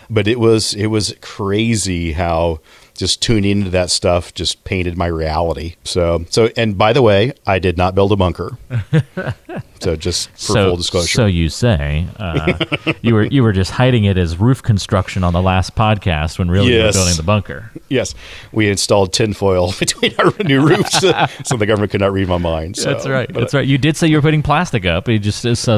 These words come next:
Speaker 2: a slight fib. It was actually tinfoil. So
Speaker 1: Yes, exactly.
Speaker 2: it's a new, it's a
Speaker 1: So
Speaker 2: new trend. You just put tinfoil on the ceilings. <laughs>
Speaker 1: Yes. Now, I will say it's good to be prepared, just not paranoid.
Speaker 2: There
Speaker 1: That's
Speaker 2: you
Speaker 1: all.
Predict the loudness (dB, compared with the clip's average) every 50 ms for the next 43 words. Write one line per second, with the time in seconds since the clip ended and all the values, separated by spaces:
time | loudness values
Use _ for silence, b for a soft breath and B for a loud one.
0 | 2 2 2 0 0 0 0 0 0 0 0 -2 -4 -2 0 2 2 2 2 0
1 | 0 0 0 0 0 0 0 -2 0 0 -2 -2 -2 -2 -2 -2 -4 -6 -8 -10
2 | -8 -8 -4 -2 -2 0 0 -2 -2 -4 -4 -4 -4 -4 -4 -4 -6 -6 -8 -6
3 | -4 -2 0 2 0 0 0 -2 -2 0 0 2 2 2 0 0 -2 -2 0 0
4 | -2 -2 -4 -4 -6 -6 -4 -6 -4 -2 -2 -2 0 0 0 0 0 0 0 -2
5 | -4 -4 -6 -8 -8 -8 -12 -16 -18 -20 -16 -12 -12 -12 -10 -10 -10 -10 -10 -12
6 | -12 -12 -12 -14 -14 -14 -16 -18 -18 -18 -18 B B B B B _ -4 -2 2
7 | 2 4 4 4 2 0 0 0 2 2 2 4 4 4 4 4 4 2 2 4
8 | 4 4 2 2 0 -4 -4 -4 -4 -2 -2 -2 -2 -2 -2 0 0 -2 -2 -2
9 | -4 -6 -4 0 2 2 2 2 2 0 -2 -6 -10 -16 b b b b b b
10 | -14 -10 -6 -4 -4 -2 -2 -4 -6 -4 -4 -4 -4 -4 -6 -10 -14 -16 -18 -20
11 | -20 -20 -18 -14 -10 -8 -6 -6 -6 -6 -6 -6 -6